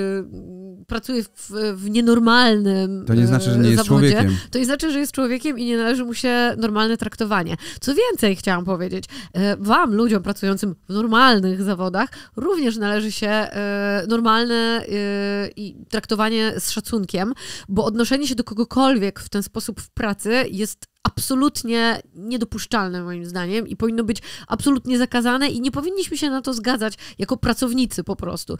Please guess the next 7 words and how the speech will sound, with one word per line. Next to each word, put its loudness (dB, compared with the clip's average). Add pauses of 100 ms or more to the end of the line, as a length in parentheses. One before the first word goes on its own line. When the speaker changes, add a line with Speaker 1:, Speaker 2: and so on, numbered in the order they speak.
(140)
Speaker 1:
Trzeba 0
wyrażać 0
dezaprobatę, 0
a -2
nie 2
mówić, 0
że 2